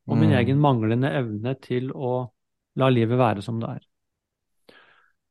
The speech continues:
Speaker 1: Og igjen så er det klart, dette funker ikke med mindre du mener det. Men hvis du f-, bare forestiller deg at, «Ok, hva hvis jeg faktisk gikk inn i disse situasjonene på den måten?» Så vil du se det at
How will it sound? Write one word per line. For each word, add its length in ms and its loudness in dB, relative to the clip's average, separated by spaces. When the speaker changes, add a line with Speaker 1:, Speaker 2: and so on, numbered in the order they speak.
Speaker 1:
Og 120 4
igjen 520 2
så 160 2
er 40 4
det 120 2
klart, 420 2
dette 380 -2
funker 420 2
ikke 180 -2
med 120 0
mindre 260 0
du 120 0
mener 420 -2
det. 140 0
Men 140 0
hvis 160 0
du 100 -4
f-, 220 -14
bare 220 2
forestiller 800 -4
deg 280 -4
at, 80 -18
«Ok, 140 -10
hva 160 0
hvis 140 -4
jeg 100 -2
faktisk 680 -8
gikk 380 -8
inn 140 -4
i 60 -2
disse 260 -4
situasjonene 500 -6
på 100 -2
den 140 -2
måten?» 360 -2
Så 80 -10
vil 120 0
du 80 -2
se 200 -6
det 140 -2
at 280 -6